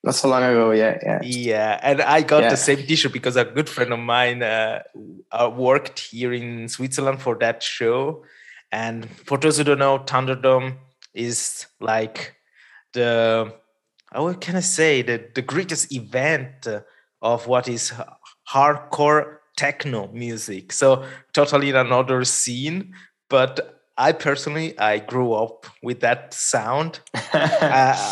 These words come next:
Speaker 2: I remember my neighbor, uh, in the south. Um,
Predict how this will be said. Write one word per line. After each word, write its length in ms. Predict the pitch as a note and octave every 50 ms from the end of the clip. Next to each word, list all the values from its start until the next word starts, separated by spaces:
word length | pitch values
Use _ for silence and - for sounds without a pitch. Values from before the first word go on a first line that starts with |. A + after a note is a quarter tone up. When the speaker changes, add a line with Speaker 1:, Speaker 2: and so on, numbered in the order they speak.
| F2+ F2
Speaker 2:
I 100 | A#2 C#3+
remember 460 | D3+ D3+ D#3 D3+ C#3+ C#3 C#3 D3 C#3+ C3+
my 300 | C3+ B2+ B2 B2 A#2+ B2
neighbor, 520 | B2 B2 B2+ C3 C3 C#3 C3+ C3+ C#3 C3+ C3
uh, 160 | C3 - -
in 220 | A#2 A2+ A2+ A2+ A2
the 100 | A2+ A2+
south. 600 | - - - A2 - - A2+ C3 D3 C#3+ - - _ - - - _ _ -
Um, 440 | G#2+ G#2+ A2 A2 A2 G#2+ A2+ A#2+